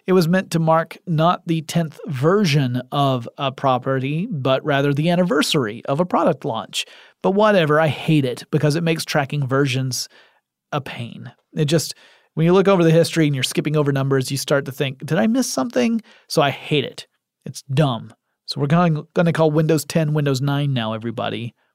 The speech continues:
Write it down. It's, the year's twenty twenty and it's Windows nine. Anyway, Windows ten launched, and in general, people liked it way more than Windows eight. However, it didn't have a perfect launch. There were reports coming out that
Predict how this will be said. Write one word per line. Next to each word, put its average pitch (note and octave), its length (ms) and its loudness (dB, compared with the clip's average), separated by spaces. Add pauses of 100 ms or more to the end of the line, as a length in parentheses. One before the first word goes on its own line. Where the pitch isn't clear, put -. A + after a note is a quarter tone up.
(140)
Write D3 180 2
it D3 120 -4
down. A#2+ 480 -4 (600)
It's, C3 180 -8
the D#3+ 140 -4
year's D#3+ 220 4
twenty F3+ 320 2
twenty D#3 380 0
and C#3+ 100 0
it's C3+ 120 -6
Windows C#3+ 360 0
nine. A#2 580 -4 (880)
Anyway, D#3 300 4
Windows E3 340 2
ten C3 300 -2
launched, A2+ 460 -4 (320)
and A#3+ 100 2
in B3 100 4
general, B3+ 320 4
people F#3 280 4
liked D#3 180 4
it E3 120 -2
way D#3 220 2
more C#3+ 220 2
than C3 140 -2
Windows A2+ 320 -6
eight. - 200 -12 (340)
However, F#3+ 300 6
it F3 140 0
didn't A#3 240 2
have E3+ 400 4
a C#3 80 -6
perfect C#4 400 -2
launch. A2 500 -6 (160)
There D3 80 2
were C#3 160 2
reports C#3+ 380 0
coming D3+ 220 -2
out C3+ 180 0
that C3+ 220 -2